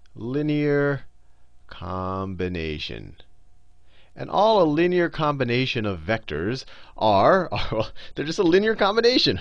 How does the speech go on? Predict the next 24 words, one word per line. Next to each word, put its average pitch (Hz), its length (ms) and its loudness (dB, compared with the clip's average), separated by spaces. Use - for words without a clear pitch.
<laughs> - 140 -2
Let 131 120 0
me, 131 80 -2
let 123 160 -2
me 120 80 0
show 120 120 -2
you 107 120 2
what 98 80 0
that 92 180 -2
means. 69 460 -10
So - 140 -6
let's 180 160 4
say 160 120 4
I 143 160 6
have 135 220 4
a 123 60 -4
couple 120 340 -2
of 95 180 -2
vectors, 104 960 -2
V 117 420 -4
one, 123 680 0
uh, 78 380 -14
V 104 500 -6
two, 143 680 0